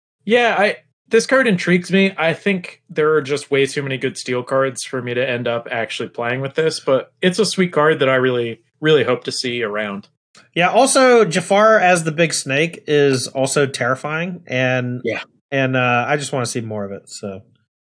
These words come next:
Speaker 2: Hopefully they put it on, like, a giant seven cost thing at some point, and maybe it's better. But, uh, moving on, we have, uh, Ellie LaBouffe. This is a four cost inkable two five that quests for two. It's a Nilla.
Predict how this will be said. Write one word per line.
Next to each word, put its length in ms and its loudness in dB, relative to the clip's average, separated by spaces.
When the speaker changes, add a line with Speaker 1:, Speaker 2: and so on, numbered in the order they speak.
Speaker 2:
Hopefully 260 4
they 120 4
put 180 2
it 60 4
on, 160 2
like, 140 0
a 120 4
giant 460 -2
seven 640 -2
cost 280 -6
thing 180 -10
at 80 -12
some 180 -8
point, 340 -10
and 260 -12
maybe 200 0
it's 240 -8
better. 560 -8
But, 260 -4
uh, 100 4
moving 280 4
on, 220 2
we 100 2
have, 360 4
uh, 260 2
Ellie 280 4
LaBouffe. 600 2
This 80 -2
is 60 -2
a 100 2
four 240 0
cost 360 0
inkable 380 -2
two 240 0
five 380 2
that 120 -2
quests 280 2
for 100 -2
two. 380 2
It's 160 2
a 60 4
Nilla. 540 4